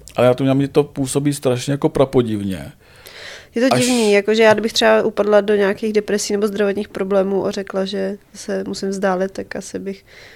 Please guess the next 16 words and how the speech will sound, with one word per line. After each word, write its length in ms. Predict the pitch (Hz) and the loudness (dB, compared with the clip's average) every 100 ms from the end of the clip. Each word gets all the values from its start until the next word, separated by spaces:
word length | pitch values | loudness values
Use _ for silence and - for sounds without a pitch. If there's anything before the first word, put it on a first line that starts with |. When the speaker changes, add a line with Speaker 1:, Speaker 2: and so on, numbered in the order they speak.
| _ - | _ -14
Speaker 2:
po 60 | |
týdnu 260 | - 190 196 | -8 -6 -6
se 140 | - | -8
neobjevila 440 | 196 196 208 196 190 | -8 -8 -6 -6 -6
na 100 | 185 | -6
nějaký 320 | 175 208 208 | -8 -12 -14
party. 520 | - 196 208 - 208 - - _ | -12 -12 -12 -12 -14 -16 -20 _
Speaker 1:
Že 120 | 180 | -2
jo, 180 | 208 147 _ - | -2 -4 _ -6
nejdeš, 360 | 131 156 165 202 | 0 2 4 0
Speaker 2:
Jo. 60 | 220 - - | -6 -14 -2
Speaker 1:
ne, 100 | 131 | 0
jako, 260 | 139 151 151 - - | 4 4 4 -4 -14
když 240 | 123 131 123 | -2 0 4
ležíš, 640 | 123 127 135 147 139 | 2 2 0 0 -2
eh, 40 | - | -2